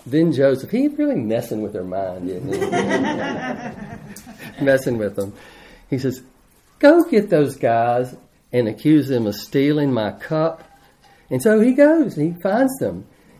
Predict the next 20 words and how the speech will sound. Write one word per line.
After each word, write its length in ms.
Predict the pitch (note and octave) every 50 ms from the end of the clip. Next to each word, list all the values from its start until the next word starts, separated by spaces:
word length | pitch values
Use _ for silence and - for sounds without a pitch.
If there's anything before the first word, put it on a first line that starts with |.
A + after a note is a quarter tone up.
| - -
And 500 | C3 C3 C3 C3 C3+ C3 C3 - - - _ -
they 180 | - D3+ D#3+ D3+
say, 160 | D#3 F3 D3
"Look, 560 | D3 D#3+ D3+ C#3 B2 G#2+ - - - - - _ _ _ _ _ _ _ _ _ _ _ _ _
we 220 | - C#3+ A#3 C#4+ C#4+
gave 340 | C#4+ A#3+ A#3+ C4 C#4+ C4+ B3
you 120 | G#3 G3+
that 200 | G3 F3+ E3+ E3
money 220 | D#3+ E3 F3 E3+
back. 200 | E3 F#3 F3 F3
We 160 | F3+ G#3+ D4+ F4
would 180 | F4+ F4+ D#4+
never 460 | D4+ C#4+ C#4 C#4 D4 E4+ F#4+ F#4+ F#4
do 280 | F4 - E4 D4+ D4 C#4+
anything 420 | B3+ G#3 G3 F3+ - F3+ D#3 D3
like 300 | C3 B2 G#2+ G#2 F#2 -
that." 300 | - G2+ G2+ F2 - - - - - - -
I 60 | E3+
said, 240 | - - G3 - C3
"Besides, 560 | E3 - - C4 B3 A#3 G3 E3 - -